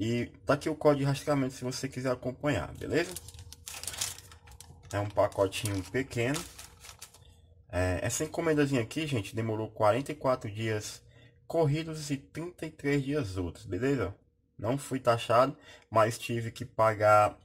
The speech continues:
aquela taxazinha de quinze reais do despacho postal, beleza? É, esse frete aqui, ó, ele termina com T W, beleza? Começa com R B.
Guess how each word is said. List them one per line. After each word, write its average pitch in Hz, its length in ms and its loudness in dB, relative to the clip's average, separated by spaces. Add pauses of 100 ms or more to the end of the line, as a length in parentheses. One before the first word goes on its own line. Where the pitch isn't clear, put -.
(140)
aquela 104 320 -2
taxazinha 101 540 0
de 95 100 -6
quinze 165 560 -6
reais 120 560 2
do - 160 -10
despacho 107 440 -2
postal, - 540 -4 (160)
beleza? 123 320 -2 (460)
É, 95 240 2
esse 139 220 0
frete 139 260 2
aqui, 143 220 2
ó, 117 240 4
ele 104 160 -4
termina 113 420 2
com 104 260 -6
T 127 340 0
W, 90 420 4
beleza? 110 440 -2 (280)
Começa 95 420 -2
com 95 180 -2
R 117 140 0
B. 107 340 -4